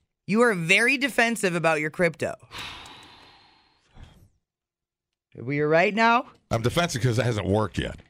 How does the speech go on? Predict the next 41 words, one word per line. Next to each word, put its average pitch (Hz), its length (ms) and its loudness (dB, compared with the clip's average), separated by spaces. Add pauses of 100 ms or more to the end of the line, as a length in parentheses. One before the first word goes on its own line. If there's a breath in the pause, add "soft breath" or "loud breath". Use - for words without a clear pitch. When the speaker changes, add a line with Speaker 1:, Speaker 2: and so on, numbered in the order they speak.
(100)
Speaker 1:
<laughs> - 1400 -16
Speaker 2:
I'm 127 120 2
Speaker 1:
We're 185 80 2
Speaker 2:
rich, 175 220 0
I'm 101 100 0
broke. 117 320 -2
I'm 127 140 -2
rich, 156 220 0
I'm 82 120 -2
broke. 73 320 -4
Speaker 1:
We're 165 100 0
getting 185 300 2
to 160 60 2
the 156 120 2
root 143 200 0
of 123 60 -2
the 120 60 -8
problem 110 400 0
here. 110 120 -4
Speaker 2:
Who 214 200 2
are 123 160 -2
these 71 200 -2
crypto 76 440 -2
people? 78 420 -2 (680)
Speaker 1:
Nobody 143 360 -2
knows. 233 300 -8 (120)
Speaker 2:
What 90 160 -8
is 90 180 -2
crypto? 78 680 -2 (320)
<laughs> - 420 -8
Speaker 1:
Nobody 160 760 2
knows. 175 340 -8 (340 loud breath)
Speaker 2:
Um, 120 440 2 (720 loud breath)
uh, 69 400 0 (100)
no, 147 180 4
she 185 240 0
invested 113 520 0
in, 76 220 -2
uh, 65 380 -6 (460)
not 92 220 0
Twitter. 64 380 -6